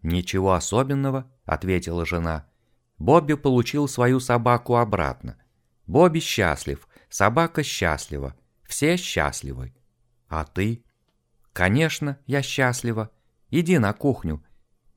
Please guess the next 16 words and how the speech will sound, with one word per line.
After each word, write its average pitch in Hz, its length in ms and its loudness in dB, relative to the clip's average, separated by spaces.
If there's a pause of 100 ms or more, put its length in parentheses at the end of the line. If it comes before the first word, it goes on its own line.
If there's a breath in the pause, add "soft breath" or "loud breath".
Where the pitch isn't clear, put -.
(200)
Я 101 200 4
хочу 170 420 2
поговорить 101 680 2
с - 60 -10
тобой 131 500 2
наедине». 104 720 0 (800)
Алан 117 380 4
пошел 92 440 0
за 92 180 0
ней. 71 320 -6 (640)
Закрывая 90 640 2
за 85 80 -2
собой 82 380 0
дверь, 127 500 0
она 87 300 2
улыбалась. 76 760 -2